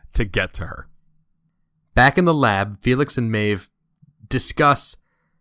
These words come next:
Speaker 2: the nature of the hosts' lives, so to speak. And Felix basically gives away the whole game doing what you and I have been annoyed <laughs> at, at William for doing.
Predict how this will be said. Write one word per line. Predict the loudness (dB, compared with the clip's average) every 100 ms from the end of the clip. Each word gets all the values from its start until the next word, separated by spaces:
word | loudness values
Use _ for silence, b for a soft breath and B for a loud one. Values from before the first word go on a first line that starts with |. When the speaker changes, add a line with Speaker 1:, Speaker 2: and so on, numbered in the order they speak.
| _ -12
Speaker 2:
the | -4 0
nature | 2 4 2 2 0 2 0 -2
of | -6 -6 -4
the | -4
hosts' | 0 -2 -2 -8 -14 -14 -14
lives, | -4 0 2 2 0 -4 -8 -6
so | -2 0
to | 0
speak. | -2 -4 -6 -6 -12 _ _ _ _ _ _ _ _ _ _ _ -4
And | -4 2
Felix | 4 4 2
basically | -4 -2 0 -2 -2 -2
gives | -2 -2 0
away | 2
the | 0
whole | 2 0 0
game | 0 0 0 0 -4 -8 -12 -2
doing | 4 6 6
what | 4 4
you | 4 4
and | 4
I | 4 4
have | 2 0 0
been | 0
annoyed | 2 4 4 4 2 -6 _ _ _
<laughs> | _ -14 -10 -8
at, | -4 -4 -2
at | -2 2
William | 6 8 8 4
for | 0 0
doing. | 0 0 -2